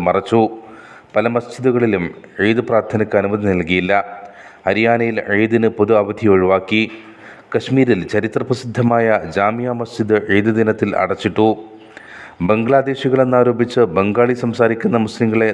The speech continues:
നാടുകടത്താനുള്ള നീക്കങ്ങളും വ്യാപകമായി നടക്കുന്നു. ഛത്തീസ്ഗഡിൽ മലയാളി കന്യാസ്ത്രീകളെ തുറങ്കലിലടിച്ചു. ബി ജെ പി നാടുവാഴുന്ന സംസ്ഥാനങ്ങളിൽ നിയമനിർമ്മാണങ്ങളിലൂടെ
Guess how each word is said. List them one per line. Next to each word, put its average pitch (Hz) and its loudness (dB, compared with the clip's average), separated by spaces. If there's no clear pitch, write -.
നാടുകടത്താനുള്ള 107 0
നീക്കങ്ങളും 104 0
വ്യാപകമായി 104 0
നടക്കുന്നു. 101 0
ഛത്തീസ്ഗഡിൽ 127 0
മലയാളി 120 2
കന്യാസ്ത്രീകളെ 117 0
തുറങ്കലിലടിച്ചു. 101 0
ബി 110 2
ജെ 131 4
പി 139 0
നാടുവാഴുന്ന 123 2
സംസ്ഥാനങ്ങളിൽ 113 0
നിയമനിർമ്മാണങ്ങളിലൂടെ 117 2